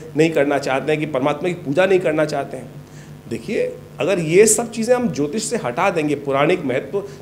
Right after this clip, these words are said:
तो ज्योतिष ख़त्म हो जाएगा। ज्योतिष वास्तविक तौर पर निदान की तरफ ले जाती है, चीज़ों को समझ की तरफ ले जाती है। ये नहीं कि ऐसा होना ही निश्चित है।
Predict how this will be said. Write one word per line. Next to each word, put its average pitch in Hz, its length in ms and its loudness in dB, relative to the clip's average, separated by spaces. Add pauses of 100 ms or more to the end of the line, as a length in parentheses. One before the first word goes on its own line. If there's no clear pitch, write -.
तो 196 60 -6
ज्योतिष 247 280 -8
ख़त्म 262 240 0
हो 247 100 4
जाएगा। - 300 -6 (580)
ज्योतिष 147 380 -2
वास्तविक 139 440 -2
तौर 196 160 4
पर 220 180 -2
निदान 143 480 0
की 208 160 -6
तरफ 143 260 0
ले 139 80 -2
जाती 131 320 0
है, 156 200 0 (220)
चीज़ों 185 200 0
को 185 100 0
समझ 135 280 -2
की - 140 -10
तरफ 160 160 0
ले 143 60 -2
जाती 139 220 -4
है। 180 120 -6
ये 220 100 4
नहीं 370 140 0
कि 359 100 -2
ऐसा 185 280 -2
होना 180 260 2
ही 262 100 6
निश्चित 226 360 0
है। - 140 -14